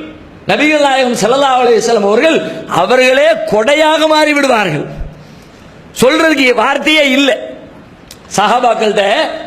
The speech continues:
ரசூலுல்லாஹ்வுடைய தர்மத்தை வர்ணிங்கன்னு சொன்னா எப்படி வர்ணிக்கிறேன்னு தெரியல.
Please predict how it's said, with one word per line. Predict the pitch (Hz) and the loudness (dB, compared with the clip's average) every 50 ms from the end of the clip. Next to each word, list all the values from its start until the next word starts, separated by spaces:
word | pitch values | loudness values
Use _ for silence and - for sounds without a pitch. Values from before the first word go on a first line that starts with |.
| - - - - - - | -16 -18 -18 -10 -4 -2
ரசூலுல்லாஹ்வுடைய | 202 202 - 285 302 311 302 294 294 277 262 269 247 233 254 277 294 277 220 | -2 0 0 0 0 2 2 0 0 0 0 0 2 0 2 2 0 0 2
தர்மத்தை | 220 220 240 269 285 285 269 - - 277 - 311 - - - - - | 0 0 0 0 0 0 -2 0 0 0 0 0 -2 -4 -8 -4 -2
வர்ணிங்கன்னு | 185 214 254 277 294 302 302 294 285 285 302 302 294 262 - 226 | 0 0 0 0 0 0 0 0 0 0 0 0 0 0 0 0
சொன்னா | 240 240 247 254 285 285 262 254 | 0 0 0 0 0 2 2 0
எப்படி | 254 311 311 294 | 0 0 0 0
வர்ணிக்கிறேன்னு | 262 254 - 311 311 294 294 285 294 302 285 226 240 | 2 0 0 0 -2 0 0 0 0 2 2 2 2
தெரியல. | 247 294 294 277 240 180 | 2 2 2 2 0 -2